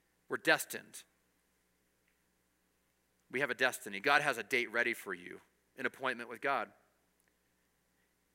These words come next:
This is probably the one appointment you'll never be late for. I hate being late. If I'm not five minutes early, I feel late.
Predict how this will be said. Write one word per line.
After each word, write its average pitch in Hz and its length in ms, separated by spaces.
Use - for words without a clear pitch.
This - 180
is 339 100
probably 196 320
the 170 80
one 151 180
appointment 131 520
you'll 117 100
never 101 240
be 104 80
late 87 220
for. - 180
I - 60
hate - 280
being 78 240
late. 78 220
If - 60
I'm 131 80
not 131 160
five 120 240
minutes 110 240
early, 95 260
I 78 40
feel 78 220
late. 78 220